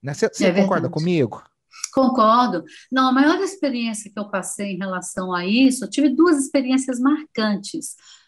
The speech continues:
Speaker 2: Há mais ou menos quinze anos atrás, eu fui, é, fazer uma série de conferências em algumas igrejas brasileiras nos Estados Unidos. E eu cheguei numa igreja em Boston,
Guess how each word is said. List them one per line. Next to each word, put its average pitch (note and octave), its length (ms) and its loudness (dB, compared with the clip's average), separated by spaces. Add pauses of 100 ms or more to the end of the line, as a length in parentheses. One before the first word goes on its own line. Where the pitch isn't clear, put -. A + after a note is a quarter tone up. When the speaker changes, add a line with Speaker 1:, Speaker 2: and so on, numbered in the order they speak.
(120)
Speaker 2:
Há G#3 120 2
mais B3+ 220 4
ou C#4 60 8
menos C4+ 280 8
quinze E4 400 2
anos A3 340 -2
atrás, A3+ 760 0 (140)
eu A3+ 220 -4
fui, C4 640 2 (140)
é, G#3 260 -2
fazer A3 240 -4
uma A#3+ 140 0
série A#3 260 -4
de G#3 140 -10
conferências A3+ 760 -2
em B3 40 4
algumas A#3+ 360 4
igrejas A#3 340 2
brasileiras A3+ 680 -6
nos A3+ 120 -8
Estados G#3+ 340 -2
Unidos. G#3 480 2 (560)
E C4+ 80 4
eu D4 80 6
cheguei D#4 280 4
numa D4 140 8
igreja A3 480 0
em F#3+ 120 -6
Boston, A3+ 640 -2